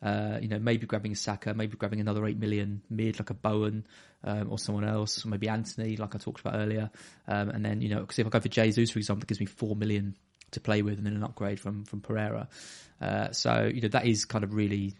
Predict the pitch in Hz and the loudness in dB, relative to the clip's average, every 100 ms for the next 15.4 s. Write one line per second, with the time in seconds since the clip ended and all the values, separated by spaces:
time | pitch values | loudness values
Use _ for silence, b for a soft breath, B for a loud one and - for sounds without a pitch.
0 | - 113 104 98 - 107 98 98 101 - | -10 -6 -6 -6 -4 -4 -2 -6 -6 -8
1 | 107 101 107 - 101 98 - 104 104 B | -8 -8 -8 -6 -6 -6 -4 -2 -2 B
2 | B B B B - 101 101 110 110 107 | B B B B 0 0 0 -2 -4 -4
3 | 120 117 107 104 104 - - - 160 131 | -2 0 0 0 -2 -2 -6 -4 -2 0
4 | 120 117 139 113 104 107 110 101 - 107 | 0 0 2 0 0 0 0 -2 -2 -2
5 | 117 - 113 113 - 117 135 - 107 - | -2 -4 -4 -4 -2 -2 -2 -4 -8 -6
6 | 120 113 113 107 107 104 - 101 101 104 | -8 -6 -2 -2 -2 -4 -4 -4 -4 -4
7 | 104 98 104 - 104 98 B B B 131 | -4 -2 -4 0 -2 -2 B B B 4
8 | 120 113 113 107 104 - 101 110 107 107 | 4 2 -2 -6 -6 -2 -2 -2 0 0
9 | 101 98 104 101 104 - - - 98 98 | -2 -4 -4 -4 -6 -8 -8 -6 -6 -4
10 | 101 104 - 98 110 - 107 - 113 98 | -4 -4 -6 -4 -6 -6 -8 -4 -2 0
11 | 107 101 101 - 107 98 104 101 B B | -2 -4 -4 -2 -2 0 -4 -4 B B
12 | B B - - 107 175 190 143 113 117 | B B -4 -2 2 4 4 4 4 2
13 | - 147 - 147 147 143 - - - - | 4 4 4 4 4 4 2 2 0 0
14 | 117 - 104 101 98 104 98 98 104 - | 0 2 0 0 -2 -2 -4 -4 -4 -4
15 | - - 98 | -8 -6 -6